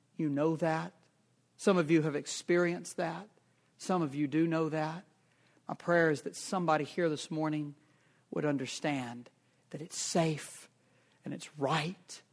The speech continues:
and it's expected of us by God for us to cast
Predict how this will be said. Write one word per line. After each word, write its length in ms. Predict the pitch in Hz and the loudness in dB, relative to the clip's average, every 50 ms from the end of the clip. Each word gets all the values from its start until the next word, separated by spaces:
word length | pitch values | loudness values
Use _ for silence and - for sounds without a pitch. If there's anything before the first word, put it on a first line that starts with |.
| _ _ _ _ _ _ _ _ - | _ _ _ _ _ _ _ _ -10
and 100 | - 143 | -8 -8
it's 160 | 135 - - | -6 -6 -8
expected 840 | 165 - - - - - - - 170 160 - - - 170 156 139 - - | -8 -6 -4 -4 -4 -2 0 0 0 0 -2 -4 -2 -2 -2 -2 -2 -2
of 180 | 160 151 135 | -2 0 0
us 540 | 147 143 143 143 - - - - - - - - | 0 0 0 -2 -6 -8 -8 -10 -12 -14 -12 -4
by 220 | 131 139 151 160 | 2 4 4 4
God 440 | 151 143 156 147 135 131 123 120 127 127 - _ _ _ _ _ _ | 4 4 4 4 2 2 -2 -8 -10 -14 -18 _ _ _ _ _ _
for 220 | - - - 143 143 | -8 -4 0 0 2
us 220 | 139 - - - | 0 0 -4 -8
to 120 | - - | -8 -10
cast 720 | - - - - - 165 143 135 127 - - - - - | -10 -10 -4 2 4 4 4 4 0 -4 -8 -10 -12 -16